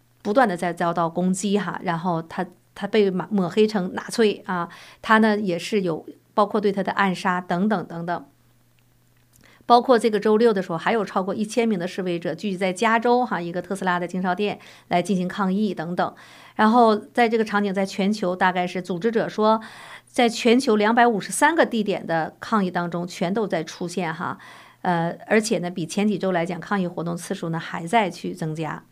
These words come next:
然后呢，川普，呃，马斯克呢，在上周接受采访的时候呢，也在说，对他来讲，在政府的任职是不利的，是不利的哈，嗯，不，没有利。他说：“我在让公司受到了影响。”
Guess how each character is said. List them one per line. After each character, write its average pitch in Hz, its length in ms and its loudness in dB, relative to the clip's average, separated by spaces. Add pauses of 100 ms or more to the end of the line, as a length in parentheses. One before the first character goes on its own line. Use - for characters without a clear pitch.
(640)
然 226 140 6
后 254 160 4
呢， 226 120 6
川 240 180 2
普， 240 200 -2
呃， 196 240 2
马 185 160 0
斯 196 100 -6
克 247 220 0
呢， 196 120 2
在 180 320 0
上 208 240 -2
周 196 140 -2
接 196 140 0
受 190 100 -2
采 180 180 -4
访 190 200 -2
的 - 80 -10
时 - 100 -12
候 175 140 -6
呢， 170 100 -6
也 170 100 -6
在 180 160 -4
说， 262 360 0 (220)
对 277 120 -4
他 311 160 0
来 247 160 4
讲， 214 180 -2
在 196 140 0
政 220 180 0
府 220 120 -4
的 - 100 -8
任 185 240 0
职 165 180 -6
是 165 100 -8
不 165 200 -10
利 208 280 -2
的， - 220 -8 (600)
是 - 220 -4
不 185 260 -8
利 208 260 0
的 - 180 -8
哈， - 300 -8 (440)
嗯， 202 160 -8
不， 214 220 -6
没 247 140 2
有 214 140 2
利。 190 160 -2
他 214 100 -4
说 240 120 2
：“我 202 100 2
在 196 380 -2
让 220 180 2
公 240 160 2
司 240 160 -4
受 220 140 -2
到 196 140 -2
了 175 100 -2
影 170 280 -6
响。” 190 300 -2